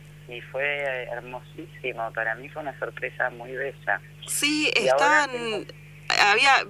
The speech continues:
Speaker 2: vi a varios youtubers, eh, hablando sobre el libro, eh, y nada, súper contentos con, con
Speaker 1: Sí, sí, muy lindos, muy lindos. Y me invitaron algunos, así como estos círculos de lectura, como clu-,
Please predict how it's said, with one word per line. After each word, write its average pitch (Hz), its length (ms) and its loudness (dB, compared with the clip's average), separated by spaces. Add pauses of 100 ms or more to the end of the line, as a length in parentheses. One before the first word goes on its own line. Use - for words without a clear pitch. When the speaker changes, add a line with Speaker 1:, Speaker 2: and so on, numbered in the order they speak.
(180)
Speaker 2:
vi 214 240 -2
a 269 80 6
varios 247 320 4
youtubers, 226 760 2
eh, 196 140 6
hablando 202 440 4
sobre 190 260 4
el 196 80 2
libro, 226 340 4 (300)
eh, 175 360 4
y 170 540 0
nada, 180 440 4 (100)
súper 196 340 0 (300)
contentos 180 600 0
con, 165 340 -2
con 156 440 -4
Speaker 1:
Sí, 156 360 -8 (520)
sí, 139 60 -8 (160)
muy 143 180 -10
lindos, 131 560 -10 (160)
muy 131 100 -8 (100)
lindos. 131 440 -6
Y 127 100 -6
me 131 120 -8
invitaron 139 500 -2
algunos, 135 500 0 (920)
así - 160 -6
como 135 200 -4
estos 135 280 -2
círculos 131 500 -2
de 117 100 -2
lectura, 131 800 0
como 110 220 -12
clu-, - 220 -6